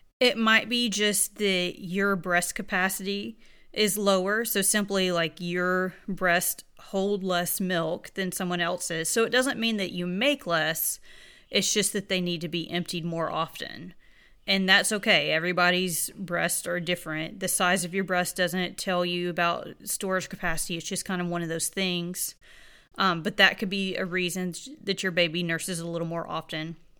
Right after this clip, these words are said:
If your baby or, is teething or sick, they are likely to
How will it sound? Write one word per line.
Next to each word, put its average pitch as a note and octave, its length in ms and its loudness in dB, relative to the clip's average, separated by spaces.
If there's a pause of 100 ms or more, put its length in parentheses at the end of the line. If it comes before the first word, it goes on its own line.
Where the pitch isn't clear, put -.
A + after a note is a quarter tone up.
(720)
If A3 200 4
your A3+ 120 4
baby A3 480 4
or, F#3 180 0 (220)
is G3+ 180 0
teething A#3 640 -2
or F3+ 180 0
sick, - 640 0 (200)
they F#3+ 240 6
are F#3+ 220 2
likely E3+ 560 -4
to F#3+ 300 -2